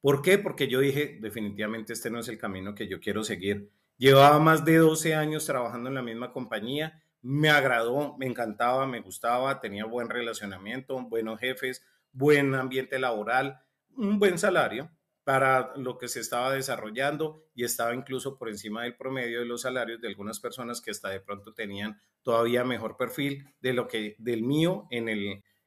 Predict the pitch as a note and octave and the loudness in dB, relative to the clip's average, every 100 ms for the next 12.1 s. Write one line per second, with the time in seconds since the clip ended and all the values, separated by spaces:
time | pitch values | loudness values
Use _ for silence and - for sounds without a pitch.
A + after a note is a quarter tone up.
0 | - B2 A#2 A2 G#2 G2 F#2+ G2+ _ _ | -8 -4 -2 -2 -2 -4 -6 -10 _ _
1 | A#2 A2+ A2+ G#2+ G#2 G2+ F#2+ G#2 G#2 G#2 | -12 -8 -6 -4 -4 -6 -6 -4 -4 -4
2 | G2+ F3 F3+ B2 - C3+ B2 - _ _ | -2 0 0 -2 -2 -2 -2 -6 _ _
3 | _ _ A#2+ B2 B2+ B2 - A#2 A2+ A2+ | _ _ -6 -2 -2 -2 -4 -6 -4 -6
4 | A#2 B2 C3+ C3+ C3+ D3 D3 C#3 C3+ - | -6 -6 -6 -4 -2 2 2 2 -2 -8
5 | _ _ - A#2 A2+ A2 A2+ G#2+ A2+ G#2+ | _ _ -6 -4 -2 -2 -4 -2 -2 0
6 | A#2 A#2+ A#2+ A2 G2+ C3 B2+ F#2+ _ _ | -2 -2 -2 -2 0 0 -2 -4 _ _
7 | _ _ _ _ _ C#3+ F3 F#3+ F#3+ G3 | _ _ _ _ _ 2 4 6 4 2
8 | G3+ F#3 D3+ C3+ D3 D3 C3 B2 B2+ C3 | 2 0 0 -2 -2 -4 -4 0 0 0
9 | C3+ B2+ - A#2 G#2+ G#2 A#2 B2+ A#2+ A2 | -4 -8 -8 -6 -4 -4 -4 -4 -6 -8
10 | G#2 A#2 B2+ A#2+ G#2+ G2+ G2+ G2 A2+ - | -8 -6 -6 -6 -6 -6 -6 -4 -4 -6
11 | G2+ G2 F#2+ A2 G2+ G#2 G2+ G2 A2 C3 | -10 -10 -8 -6 -6 -8 -8 -8 -6 -6
12 | C#3 | -6